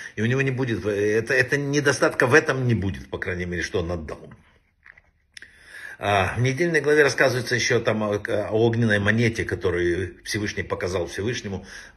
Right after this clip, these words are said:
полшекеля и так далее. А, почему именно огненная монета?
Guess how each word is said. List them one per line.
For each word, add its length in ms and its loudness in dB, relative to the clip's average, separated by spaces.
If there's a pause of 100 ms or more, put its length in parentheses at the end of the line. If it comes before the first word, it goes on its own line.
(160)
полшекеля 540 -2
и 40 -2
так 200 -4
далее. 300 -6 (420)
А, 560 -6
почему 300 -2
именно 180 -2
огненная 460 2
монета? 480 -6